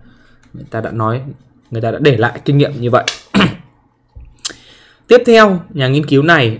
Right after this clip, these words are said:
để, ờ, dặn chúng ta một vấn đề là thiên tướng tướng quân tối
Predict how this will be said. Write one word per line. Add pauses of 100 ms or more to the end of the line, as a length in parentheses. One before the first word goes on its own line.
(140)
để,
ờ, (560)
dặn
chúng
ta (140)
một
vấn
đề
là
thiên
tướng
tướng
quân (120)
tối